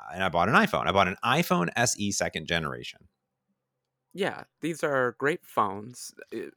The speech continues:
Speaker 2: the second generation, that's the latest generation, is that right?
Speaker 1: Correct.
Speaker 2: Okay, yeah, these are amazing phones. They took, like, this year, last year's processor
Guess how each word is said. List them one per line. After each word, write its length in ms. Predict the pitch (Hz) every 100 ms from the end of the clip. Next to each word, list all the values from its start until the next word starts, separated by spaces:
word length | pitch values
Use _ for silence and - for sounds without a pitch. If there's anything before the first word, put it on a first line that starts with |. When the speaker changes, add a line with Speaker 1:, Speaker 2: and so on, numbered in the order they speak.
| -
Speaker 2:
the 140 | 165
second 300 | - 208 226
generation, 400 | 196 180 151 -
that's 220 | 127 127
the 120 | - 120
latest 520 | 110 113 139 - -
generation, 520 | 151 143 151 147 143
is 60 | 123
that 180 | 131
right? 240 | - 147 156 _ _ _ _ _ -
Speaker 1:
Correct. 380 | - 90 - - _ _ _ _ -
Speaker 2:
Okay, 340 | 127 - - -
yeah, 160 | 104 -
these 160 | 156 185
are 240 | 233 190
amazing 440 | - 135 127 127 110
phones. 440 | - 71 50 -
They 140 | 120 117
took, 340 | - 117 -
like, 480 | 117 110 104 101 _ _ - _ 131
this 180 | 151
year, 480 | 143 147 143 135 120
last 340 | 107 120 117 -
year's 200 | 113 -
processor 800 | - 107 - 101 - 98 101